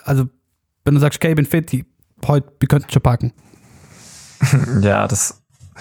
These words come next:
Speaker 2: das ist immer eine Frage eben nach dem Sprungergebnis,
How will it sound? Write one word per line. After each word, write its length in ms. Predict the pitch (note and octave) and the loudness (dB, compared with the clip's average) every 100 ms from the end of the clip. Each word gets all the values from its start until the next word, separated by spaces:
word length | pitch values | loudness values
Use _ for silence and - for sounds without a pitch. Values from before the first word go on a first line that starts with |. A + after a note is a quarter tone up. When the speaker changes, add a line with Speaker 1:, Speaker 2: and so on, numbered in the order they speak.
| - - - - - | -20 -20 -20 -20 -8
Speaker 2:
das 260 | - G#2 - - - | -4 -2 -4 -10 -6
ist 220 | A2+ A2 | -4 0
immer 220 | B2 A#2 | 0 2
eine 160 | A2+ A2 | 2 0
Frage 720 | - B2 A2 A2 A2 A2+ G2+ | -2 -2 0 0 0 0 0
eben 320 | G#2+ G#2+ G#2+ | 0 0 0
nach 160 | A2+ A2+ | 0 0
dem 80 | G#2+ | -2
Sprungergebnis, 920 | - A#2 G#2+ A2+ A2 G#2+ G#2 - | 0 0 0 0 0 0 -2 -6